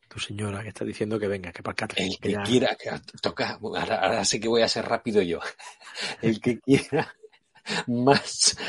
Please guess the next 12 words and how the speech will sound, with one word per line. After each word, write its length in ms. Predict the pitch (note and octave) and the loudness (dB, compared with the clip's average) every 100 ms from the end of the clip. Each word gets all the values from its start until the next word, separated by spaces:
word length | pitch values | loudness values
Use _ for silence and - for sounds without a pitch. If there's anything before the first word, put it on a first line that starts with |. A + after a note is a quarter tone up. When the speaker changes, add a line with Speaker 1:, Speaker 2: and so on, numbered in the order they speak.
| - | 0
Speaker 2:
que 140 | - B2 | 8 10
busque 480 | A#2+ B2+ - A#2+ | 10 6 6 2
virutas 500 | A2 A#2 A#2+ A2+ G2+ G2 | 4 4 4 4 2 2
de 100 | G2+ | 4
goma, 440 | A2 A#2 A#2+ A#2 - - - | 4 4 0 -2 -8 -20 -6
Super 360 | - A#2 - - | -2 4 4 4
Zapi 420 | A#2 - A#2+ B2 | -2 0 2 2
o 120 | A2+ | 2
que 100 | G#2 | 0
busque 300 | G2+ G#2 - | -2 -4 -4
Histo 240 | G2+ - F#2 | -2 0 2
Racing, 560 | G2 - A2 G#2+ G#2 | 0 0 0 0 -2